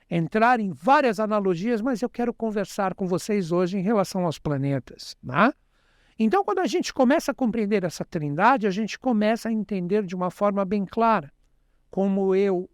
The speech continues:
vivo o meu propósito existencial, como eu assimilo com a minha alma tudo que eu estou experienciando e como eu tenho as minhas iniciativas e minha força guerreira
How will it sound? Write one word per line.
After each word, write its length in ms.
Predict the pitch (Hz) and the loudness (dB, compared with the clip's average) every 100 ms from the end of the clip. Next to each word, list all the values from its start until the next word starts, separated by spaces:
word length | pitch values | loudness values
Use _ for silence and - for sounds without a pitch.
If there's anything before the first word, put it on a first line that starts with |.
| - | -14
vivo 580 | 143 131 262 339 226 | -12 0 2 2 2
o 40 | 208 | -2
meu 180 | 180 165 | -2 -2
propósito 580 | 175 160 175 165 - | -2 0 0 -2 -4
existencial, 800 | 160 143 - 151 - 147 151 185 269 _ _ _ _ _ _ _ | -6 -6 -6 -6 -6 -4 0 0 -2 _ _ _ _ _ _ _
como 480 | - 277 269 254 233 | 2 2 2 2 4
eu 280 | 233 214 - | 4 2 -2
assimilo 840 | - 202 - 220 202 226 339 - - | -4 -4 -6 -2 0 2 0 -2 -4
com 120 | 233 | -2
a 40 | |
minha 240 | 190 202 190 | 0 0 0
alma 520 | 170 196 214 175 143 _ | 2 2 2 -2 -6 _
tudo 320 | - 370 381 285 | 0 2 2 -2
que 140 | 220 | 0
eu 60 | 190 | -2
estou 320 | - 175 165 | 0 0 0
experienciando 880 | - - 151 151 151 - 175 208 220 | 0 -4 -2 -2 -4 -2 0 0 -2
e 60 | |
como 320 | 220 202 202 196 | -4 -2 0 0
eu 100 | 185 | -2
tenho 260 | 180 180 | -2 -2
as 60 | 160 | -2
minhas 340 | 165 160 143 | 0 -2 -2
iniciativas 840 | 160 156 - 180 190 220 247 233 - _ _ | -2 -2 0 0 0 -2 -2 -2 -6 _ _
e 60 | 262 | 0
minha 200 | 285 302 | 0 -2
força 400 | - 226 - 233 | -2 -2 -2 -2
guerreira 560 | 196 285 190 214 254 | 0 2 2 2 2